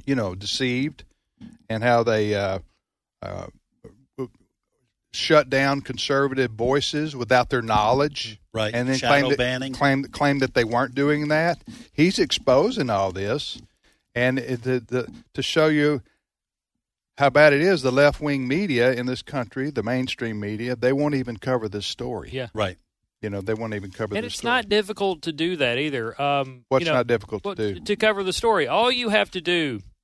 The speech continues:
Speaker 3: you could do the story in, like, an hour or less, one of these T V reporters or T V networks.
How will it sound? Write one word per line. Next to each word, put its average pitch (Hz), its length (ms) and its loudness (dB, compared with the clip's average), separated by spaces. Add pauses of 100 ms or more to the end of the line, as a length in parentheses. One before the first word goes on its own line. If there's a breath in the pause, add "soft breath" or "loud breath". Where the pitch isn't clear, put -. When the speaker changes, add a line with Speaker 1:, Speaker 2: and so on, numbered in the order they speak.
(160)
Speaker 3:
you 226 140 -2
could 254 160 0
do 226 160 0
the 202 120 0
story 180 540 0
in, 147 180 -2
like, 143 340 -2 (120)
an 147 120 -4
hour 170 340 2
or 151 200 0
less, 131 540 -2
one 165 160 -4
of 180 80 -4
these 151 200 0
T 160 160 0
V 147 160 0
reporters 123 560 -6
or 120 120 -6
T 160 160 -4
V 147 120 -2
networks. 131 400 -6